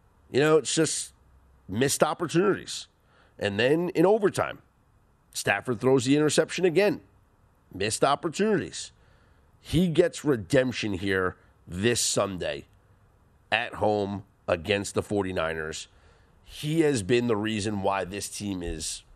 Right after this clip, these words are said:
potentially going to the Super Bowl, and I think they are going to the Super Bowl. And it's just an amazing story because you think about what the Rams did. The Rams, they were a Super Bowl team a couple of years ago,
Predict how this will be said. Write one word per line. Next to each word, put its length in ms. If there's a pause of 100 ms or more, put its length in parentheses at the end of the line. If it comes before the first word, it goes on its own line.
(160)
potentially 540
going 220
to 100
the 60
Super 280
Bowl, 180
and 80
I 80
think 220
they 180
are 200
going 240
to 80
the 80
Super 260
Bowl. 260 (540)
And 580
it's 240
just 220
an 80
amazing 540
story 360
because 320
you 80
think 240
about 220
what 100
the 80
Rams 400
did. 220
The 80
Rams, 720 (1400)
they 580 (840)
were 220
a 60
Super 420
Bowl 220
team 340
a 60
couple 280
of 80
years 260
ago, 300